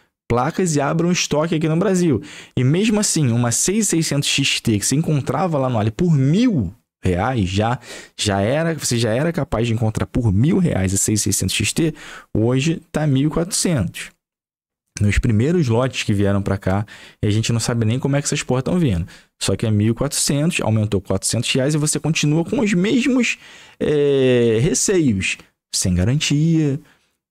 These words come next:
é, você não sabe o que vai acontecer se der problema, né? Você não sabe ao certo ali a qualidade da placa, né? Valia muito a pena pelo custo-benefício. Agora,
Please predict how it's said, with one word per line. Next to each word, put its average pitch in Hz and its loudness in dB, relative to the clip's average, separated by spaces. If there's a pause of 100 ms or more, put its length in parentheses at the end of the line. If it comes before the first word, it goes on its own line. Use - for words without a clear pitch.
é, 87 2
você 95 0
não 98 2
sabe 101 -2
o - -2
que 101 -2
vai 104 0
acontecer 101 -2
se 107 -2
der 104 0
problema, 139 0 (800)
né? 98 2
Você 95 0
não 110 0
sabe 117 0
ao 117 0
certo 113 -2
ali 101 2 (380)
a 95 0
qualidade 117 0
da 104 2
placa, 143 -2 (260)
né? 95 2
Valia 113 2
muito 139 0
a 117 -6
pena 123 0 (300)
pelo 139 0
custo-benefício. 139 -2
Agora, 98 0